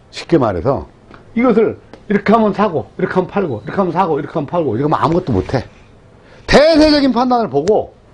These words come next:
지금 비트코인이라는 거는 구백육십만 원까지 갔단 말이에요. 근데 이것은 솔직히 이제 너무 등락이 심하니까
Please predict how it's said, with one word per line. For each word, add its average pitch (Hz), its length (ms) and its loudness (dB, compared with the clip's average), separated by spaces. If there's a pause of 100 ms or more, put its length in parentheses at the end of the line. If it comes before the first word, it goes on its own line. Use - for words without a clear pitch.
(300)
지금 277 460 0 (300)
비트코인이라는 269 760 2
거는 247 340 -2 (640)
구백육십만 269 960 2
원까지 233 280 2
갔단 151 320 -2
말이에요. 143 340 2 (600)
근데 269 200 4
이것은 285 480 0
솔직히 269 540 0 (1080)
이제 190 440 2
너무 202 340 6
등락이 202 460 2
심하니까 185 720 0